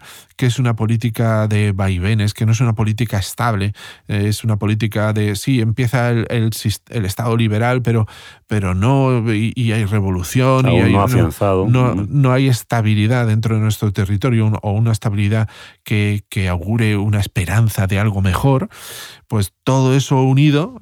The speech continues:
Speaker 1: eh, nos afirma en que el desastre del noventa y ocho, pues, afectó a todas las esferas
Speaker 2: Una,
Speaker 1: de
Speaker 2: una
Speaker 1: la
Speaker 2: época,
Speaker 1: población.
Speaker 2: una época de muchas dudas, de muchas inquietudes, de muchos altibajos, ¿no?
Speaker 1: Sí.
Speaker 2: De, como decías recién,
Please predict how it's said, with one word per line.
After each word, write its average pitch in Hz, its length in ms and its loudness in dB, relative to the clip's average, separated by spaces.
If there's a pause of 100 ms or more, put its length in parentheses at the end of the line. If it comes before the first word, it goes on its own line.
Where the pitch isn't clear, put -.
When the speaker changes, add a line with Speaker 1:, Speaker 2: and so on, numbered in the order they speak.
(240)
Speaker 1:
eh, 107 300 -4
nos 104 320 -4
afirma 120 360 0
en 120 80 -2
que 110 140 -2
el 104 80 0
desastre 101 400 -2
del 113 180 0
noventa 110 340 0
y 113 80 0
ocho, 120 280 -2
pues, 107 240 -4
afectó 104 440 -4
a 107 60 0
todas 104 240 -2
las 95 180 -4
esferas 92 640 -6 (320)
Speaker 2:
Una, 120 160 4
Speaker 1:
de 104 120 0
Speaker 2:
una 78 60 -2
Speaker 1:
la 135 120 4
Speaker 2:
época, 98 180 -2
Speaker 1:
población. 127 320 0
Speaker 2:
una 127 100 2
época 123 260 -4
de 95 80 -2
muchas 104 520 -2
dudas, 107 540 0
de 82 120 -8
muchas 87 360 -4
inquietudes, 87 720 -4
de 73 220 -10
muchos 82 380 -6
altibajos, 90 920 -2
¿no? 117 360 -6
Speaker 1:
Sí. - 240 -8
Speaker 2:
De, 82 240 -6
como 87 260 -6
decías 80 500 -6
recién, 95 460 -6